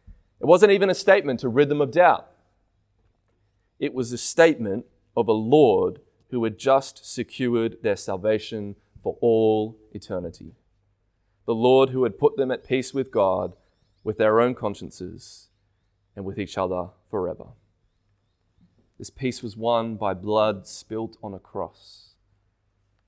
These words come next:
It wasn't just for the disciples alone, but for the whole world.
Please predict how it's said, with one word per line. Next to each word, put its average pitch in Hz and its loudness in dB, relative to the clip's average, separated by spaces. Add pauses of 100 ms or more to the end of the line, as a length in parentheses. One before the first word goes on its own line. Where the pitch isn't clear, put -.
(240)
It - -20
wasn't 117 -4
just 135 -10
for 127 -6
the 117 -6
disciples 117 -6
alone, 90 -6 (320)
but - -14
for 101 -8
the 92 -6
whole 107 -2
world. 95 -4